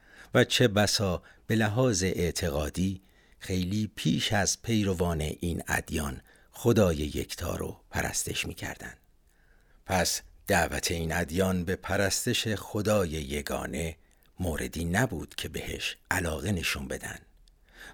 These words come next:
و صرفاً با جنگ، خونریزی و کشتار می‌شد اونها رو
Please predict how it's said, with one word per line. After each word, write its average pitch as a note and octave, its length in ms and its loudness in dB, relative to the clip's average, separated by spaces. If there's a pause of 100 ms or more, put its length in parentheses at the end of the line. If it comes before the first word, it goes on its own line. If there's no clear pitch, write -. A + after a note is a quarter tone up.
و A#2+ 80 10
صرفاً A#2+ 540 8
با G#2+ 160 8
جنگ، F#2+ 640 2 (220)
خونریزی D2 800 0
و D#2+ 260 -4
کشتار A2 640 2
می‌شد - 460 -4 (320)
اونها C#2 380 -6
رو C2 280 -12